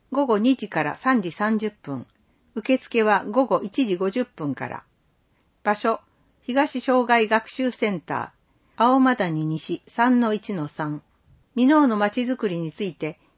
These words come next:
市長と市民の皆さんで意見交換をします。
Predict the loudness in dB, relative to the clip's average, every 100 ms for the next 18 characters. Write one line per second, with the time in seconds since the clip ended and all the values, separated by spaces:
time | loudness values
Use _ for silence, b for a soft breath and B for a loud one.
0 | _ -10 0 0 0 -4 -4 -2 2 2
1 | 2 -2 -2 -2 -2 -4 -4 -6 -8 -10
2 | 0 0 2 0 0 -2 -4 -6 -10 -12
3 | -12 -20